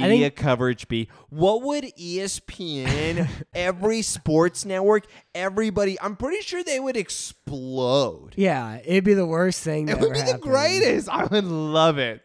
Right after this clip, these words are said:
Speaker 1: I, I mean, I think it'd be, like, I think the best spots for Brady would be Dallas or San Francisco.
Speaker 2: Yeah, which I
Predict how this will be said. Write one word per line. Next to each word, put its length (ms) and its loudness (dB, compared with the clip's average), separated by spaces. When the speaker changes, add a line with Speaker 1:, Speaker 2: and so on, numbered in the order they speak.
Speaker 1:
I, 180 4
I 100 2
mean, 140 6
I 40 4
think 220 2
it'd 80 -2
be, 400 -2
like, 240 -4
I 40 2
think 120 4
the 60 0
best 220 -4
spots 260 -6
for 80 -4
Brady 400 -6
would 160 -8
be 400 -8
Dallas 600 -6
or 140 -8
San 200 -10
Francisco. 840 -14
Speaker 2:
Yeah, 320 -2
which 240 -6
I 160 -2